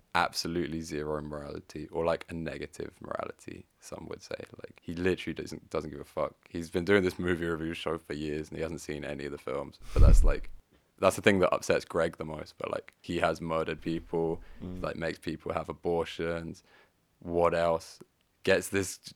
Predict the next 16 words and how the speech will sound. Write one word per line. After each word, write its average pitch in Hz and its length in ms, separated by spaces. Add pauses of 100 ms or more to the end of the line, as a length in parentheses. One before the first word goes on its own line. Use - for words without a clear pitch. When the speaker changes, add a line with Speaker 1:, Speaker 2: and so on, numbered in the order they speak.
(160)
Speaker 1:
insanely 87 920
evil 85 360
doctor 85 460
to, 85 160
like, 85 200
look 85 260
after 85 280
his 85 160
kid. 85 360 (720)
Speaker 2:
Tom 95 260
Cruise 95 320
Junior. 90 640
Speaker 1:
Rest 90 260
in 85 100
peace. 87 340 (680)
Another 87 400